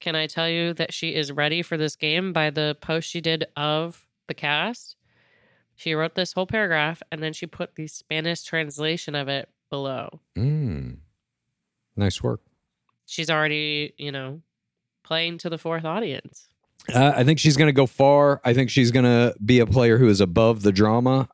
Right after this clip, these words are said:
Speaker 2: Um, and I think that'll work out for her. I think she'll make it to the end of the regular season at the very least. Let's move on.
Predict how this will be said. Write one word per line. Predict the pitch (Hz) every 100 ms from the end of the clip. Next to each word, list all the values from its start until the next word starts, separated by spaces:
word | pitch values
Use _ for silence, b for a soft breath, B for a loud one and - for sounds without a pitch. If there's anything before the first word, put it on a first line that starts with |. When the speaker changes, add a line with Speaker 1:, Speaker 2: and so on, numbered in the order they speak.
| -
Speaker 2:
Um, | 95 95 95 92 90 90 87 _ _ _ _ _ _ _ _ _ -
and | 101
I | 104
think | 113
that'll | 110 101 98
work | 95
out | 95 87
for | -
her. | 80
I |
think | 98 90
she'll | 117
make | 101 95
it |
to | 92
the | 90 87
end | 87
of |
the | 85
regular | 85 85 82
season | - 87 78 85 -
at | 90 87
the | 87
very | 82 80
least. | 90 90 - 135
Let's | 143 -
move | 156
on. | 151 147